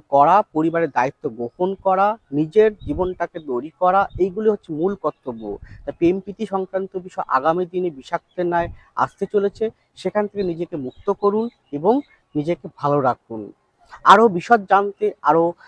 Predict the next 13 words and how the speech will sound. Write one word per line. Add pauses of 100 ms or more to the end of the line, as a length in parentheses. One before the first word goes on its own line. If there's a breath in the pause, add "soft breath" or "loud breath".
(200 soft breath)
ব্যক্তিগতভাবে (380)
যদি (100)
কনসালটেন্সি
পেতে, (220)
যেটা
ইঞ্জিনিয়ারের
আলোকপাত (100)
করলাম, (160)
তাহলে
অবশ্যই
স্ক্রিনে
ফোন (100)
নাম্বার,